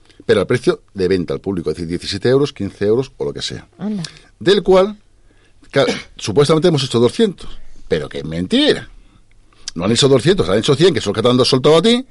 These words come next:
Speaker 2: Y
Speaker 1: y esos
Speaker 2: el
Speaker 1: cien me los ahorro yo, y encima tengo tu derecho durante tres o cuatro años.
Speaker 2: ¿Y por qué?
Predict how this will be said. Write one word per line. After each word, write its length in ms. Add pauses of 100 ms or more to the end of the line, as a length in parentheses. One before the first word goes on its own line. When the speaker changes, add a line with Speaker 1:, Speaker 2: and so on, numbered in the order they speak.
(220)
Speaker 2:
Y 100
Speaker 1:
y 60
esos 200
Speaker 2:
el 40
Speaker 1:
cien 140
me 60
los 120
ahorro 300
yo, 260 (300)
y 80
encima 240
tengo 240
tu 240
derecho 260
durante 240
tres 220
o 60
cuatro 360
años. 440
Speaker 2:
¿Y 100
por 240
qué? 240